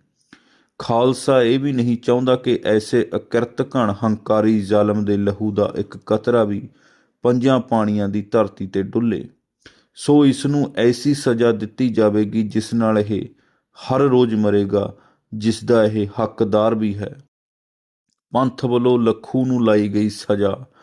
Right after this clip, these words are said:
ਗ੍ਰੰਥਾਂ ਵਿੱਚ ਵਰਣਨ ਕੀਤੇ ਗਏ ਕੁੰਭੀ ਨਰਕ ਜਿਹੀ ਸੀ। ਉਸ ਨੂੰ ਇੱਕ ਹਨੇਰੀ ਕੋਠੜੀ ਵਿੱਚ ਤਾੜਿਆ ਗਿਆ, ਜਿਸ ਦੀ ਸਿਰਫ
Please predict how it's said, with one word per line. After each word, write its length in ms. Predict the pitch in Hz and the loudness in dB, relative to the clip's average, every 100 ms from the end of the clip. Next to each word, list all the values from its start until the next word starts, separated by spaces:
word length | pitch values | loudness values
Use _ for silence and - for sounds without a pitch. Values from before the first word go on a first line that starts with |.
| _ - _ - 101 98 | _ -20 _ -16 -6 0
ਗ੍ਰੰਥਾਂ 480 | 110 117 117 131 120 | 2 0 0 -2 0
ਵਿੱਚ 240 | 117 117 | 0 -2
ਵਰਣਨ 560 | 104 104 110 110 110 104 | 0 0 2 0 0 -2
ਕੀਤੇ 460 | - 107 - 110 | -4 -6 0 0
ਗਏ 220 | 101 104 | 2 2
ਕੁੰਭੀ 480 | 101 - 135 139 151 | 0 -4 -4 2 2
ਨਰਕ 340 | 123 110 107 104 | 2 0 0 -4
ਜਿਹੀ 280 | 101 101 | -4 -8
ਸੀ। 260 | 92 - - _ _ _ _ _ - | -10 -14 -20 _ _ _ _ _ -2
ਉਸ 220 | 131 - | 0 0
ਨੂੰ 180 | 151 151 | 0 0
ਇੱਕ 200 | 143 143 | 0 -2
ਹਨੇਰੀ 440 | 131 139 127 110 | 0 2 2 2
ਕੋਠੜੀ 520 | 113 - 117 113 131 127 | 0 2 2 2 0 0
ਵਿੱਚ 200 | 123 - | -2 -4
ਤਾੜਿਆ 440 | 107 104 98 98 | 0 0 0 -2
ਗਿਆ, 180 | - - - _ _ _ _ _ _ _ - | -6 -8 -12 _ _ _ _ _ _ _ -16
ਜਿਸ 320 | 104 120 120 | -2 -2 -2
ਦੀ 220 | 127 147 | 2 2
ਸਿਰਫ 340 | 143 147 139 | 4 0 0